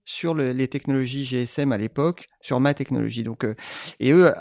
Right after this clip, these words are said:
avaient une boîte beaucoup plus grosse, beaucoup plus rentable que la mienne, hein, à l'époque, parce que le marché était beaucoup plus, euh, fort,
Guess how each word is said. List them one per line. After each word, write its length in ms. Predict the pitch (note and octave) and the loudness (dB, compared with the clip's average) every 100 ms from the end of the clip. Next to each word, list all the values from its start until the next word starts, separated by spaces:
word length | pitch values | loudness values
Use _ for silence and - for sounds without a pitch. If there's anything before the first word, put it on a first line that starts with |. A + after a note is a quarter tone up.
| G#2+ G#2 - B2+ | -6 -10 -10 -10
avaient 220 | - A#2 | -6 -4
une 80 | A#2 | -4
boîte 180 | B2 A#2 | -2 -2
beaucoup 220 | D3 F3 | -4 -6
plus 160 | - D3 | -6 -6
grosse, 280 | C3 B2 - | -4 -8 -8
beaucoup 220 | E3 F3 | -10 -10
plus 140 | D3+ C#3+ | -10 -8
rentable 380 | C#3 - C3+ | -6 -6 -8
que 100 | - | -6
la 120 | B2 C3+ | -2 0
mienne, 260 | F3+ C#3+ | 0 0
hein, 60 | A#2+ | -2
à 40 | |
l'époque, 320 | A#2+ - B2+ - | -4 -6 -8 -8
parce 140 | G#2+ | -12
que 100 | - | -8
le 40 | A2+ | -6
marché 280 | A2 - | -6 -8
était 160 | D3 A#2 | -6 -8
beaucoup 320 | A2+ E3+ - | -6 -8 -8
plus, 360 | D#3 - D3 C#3 | -12 -8 -4 -4
euh, 300 | G#2+ G#2+ A2+ | -4 -6 -10
fort, 580 | - - F3+ C3+ G2+ | -10 -2 -2 -2 -6